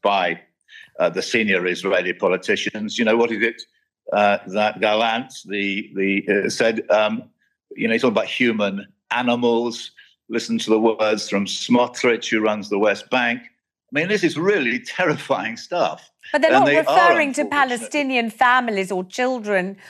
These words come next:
Speaker 2: or the babies in the hospitals
Speaker 1: Human
Speaker 2: for whom,
Speaker 1: animals.
Speaker 2: for, for whom they were handing
Speaker 1: And
Speaker 2: in
Speaker 1: talking
Speaker 2: incubators today, are they? They're not talking about them.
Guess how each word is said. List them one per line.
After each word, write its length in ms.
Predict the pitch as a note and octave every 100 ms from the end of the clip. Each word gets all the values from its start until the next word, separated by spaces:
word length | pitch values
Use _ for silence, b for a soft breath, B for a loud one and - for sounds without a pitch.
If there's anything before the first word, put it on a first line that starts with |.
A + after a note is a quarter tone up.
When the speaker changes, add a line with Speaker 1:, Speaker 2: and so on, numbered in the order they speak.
| B -
Speaker 2:
or 160 | C4+
the 120 | A3+
babies 420 | G#3+ B3 B3+ A3+ A3
in 100 | G#3+
the 80 |
hospitals 420 | G#3+ A#3 - A3 G#3+
Speaker 1:
Human 300 | G#3+ G#3+ A#3+
Speaker 2:
for 120 | C#4
whom, 220 | E4 D4+
Speaker 1:
animals. 380 | - B3 - -
Speaker 2:
for, 260 | - A3
for 60 | D4
whom 200 | D#4 C#4+
they 120 | C4+
were 140 | B3+ B3
handing 340 | C4+ B3+ A#3+
Speaker 1:
And 100 | A#3+
Speaker 2:
in 60 | A#3+
Speaker 1:
talking 160 | C4
Speaker 2:
incubators 640 | F4 F4 A3+ A3 F3 F3 C#3
today, 420 | D#3 E3+ E3 C#4
are 200 | C5 C5+
they? 120 | F3
They're 120 | F3
not 240 | A#3 C#4 -
talking 280 | B3+ A3+ F#3+
about 340 | F3+ F#3 F#3
them. 440 | F#3 G#3 C3+ F#3+